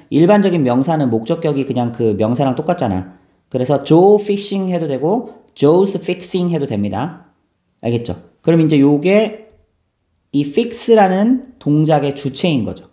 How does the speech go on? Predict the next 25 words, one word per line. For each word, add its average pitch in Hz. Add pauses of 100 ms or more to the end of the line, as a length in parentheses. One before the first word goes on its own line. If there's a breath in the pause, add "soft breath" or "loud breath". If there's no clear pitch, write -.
동명사의 127
주체인 113
거죠. - (760)
그래서 151
이거를 151
조의 160
이런 143
식으로 147
해석하지 147
말고 107 (200 loud breath)
조가 127
이렇게 101 (100)
은는히 127
가를 117
붙여서 107
주어처럼 113
해석하는 131
겁니다. 120 (280 loud breath)
자, 104
그럼 123
다시 117
해석해 151
볼게요. 123
놀랬는데 127 (240 loud breath)
조가 165